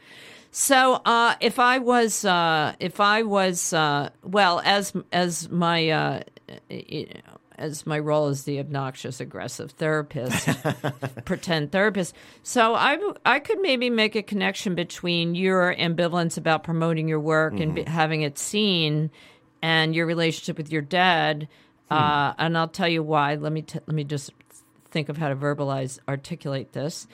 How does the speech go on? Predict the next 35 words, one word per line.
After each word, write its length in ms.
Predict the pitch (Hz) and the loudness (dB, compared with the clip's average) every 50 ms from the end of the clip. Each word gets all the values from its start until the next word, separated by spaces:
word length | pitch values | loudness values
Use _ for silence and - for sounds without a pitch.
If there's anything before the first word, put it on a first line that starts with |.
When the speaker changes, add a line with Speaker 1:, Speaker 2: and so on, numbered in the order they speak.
| - - - - - _ - | -20 -20 -20 -20 -18 _ 0
Speaker 1:
Um, 280 | - 202 202 202 202 - | 2 2 2 2 2 0
I 80 | - 226 | 0 0
think 240 | 370 403 523 554 | -2 -4 -8 -2
maybe, 380 | 415 247 226 247 247 220 202 208 | 2 4 4 4 4 4 2 2
I 100 | 165 202 | 2 2
don't 120 | 247 247 | 2 2
know, 120 | 202 165 170 | 2 2 2
it's 140 | 220 - 403 | 2 0 0
a 60 | 302 | 0
long 240 | 277 208 185 185 185 | 2 2 2 0 -2
shot. 300 | - - 185 180 190 - | 0 0 0 0 0 0
Tell 120 | 214 190 | -2 -2
me 80 | 202 226 | -2 -2
if 80 | 240 | -2
you 100 | 254 240 | -4 -6
think 180 | 226 - 180 180 | -4 -4 -2 -2
it 60 | 170 | -2
makes 220 | 165 165 160 - | -2 -4 -6 -6
sense. 260 | - - - 165 - - | -6 -8 -8 -8 -6 -2
Maybe 260 | 220 233 233 247 247 | -2 0 0 0 -2
Speaker 2:
Mm-hmm. 60 | 226 | -2
Speaker 1:
because, 800 | 196 220 208 - - 196 185 180 175 170 175 175 165 - - - - _ _ - | -2 -4 -6 -4 -2 2 4 4 4 4 2 0 -2 -4 -6 -10 -12 _ _ 0
um, 680 | 170 170 165 160 160 156 156 156 147 139 123 135 151 - _ _ _ _ _ _ _ _ - _ _ _ _ _ _ _ _ _ - - - - - - _ _ _ _ _ _ _ - | 0 2 4 4 4 4 2 2 2 0 -2 -4 -6 -12 _ _ _ _ _ _ _ _ -20 _ _ _ _ _ _ _ _ _ -20 -20 -20 -20 -20 -20 _ _ _ _ _ _ _ -6
you 120 | - 202 | -2 2
know, 120 | 202 196 180 | 4 4 4
your 200 | 175 170 175 175 | 4 4 2 0
dad 440 | 170 - 196 180 185 190 190 190 175 | 2 4 4 4 4 4 2 0 0
didn't, 240 | 190 180 156 - | 0 -2 -2 0
you 100 | 180 208 | 0 0
didn't 160 | 196 202 202 196 | 2 2 4 4
get 160 | 208 196 - | 2 2 2
recognition 480 | 180 185 185 185 175 175 160 - 202 | 0 -2 0 0 -2 -2 -2 -2 -6
from 200 | - - 196 180 175 | -4 -2 0 0 2
your 140 | 175 180 165 | 2 0 0
dad. 560 | 151 165 147 135 127 123 131 151 196 233 | 0 0 0 0 0 0 -2 -2 -4 -4